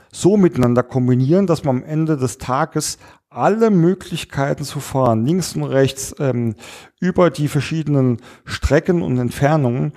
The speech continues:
so zusammenbaut, dass man für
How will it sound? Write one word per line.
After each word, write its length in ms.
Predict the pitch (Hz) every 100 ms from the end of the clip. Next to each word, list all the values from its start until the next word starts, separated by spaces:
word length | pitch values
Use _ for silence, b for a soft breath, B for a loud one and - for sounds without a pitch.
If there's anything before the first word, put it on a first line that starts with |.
| B
so 220 | - 180 226
zusammenbaut, 800 | - 143 131 139 135 147 156 - B -
dass 240 | 131 -
man 260 | 139 135 123 B B
für 360 | - 123 117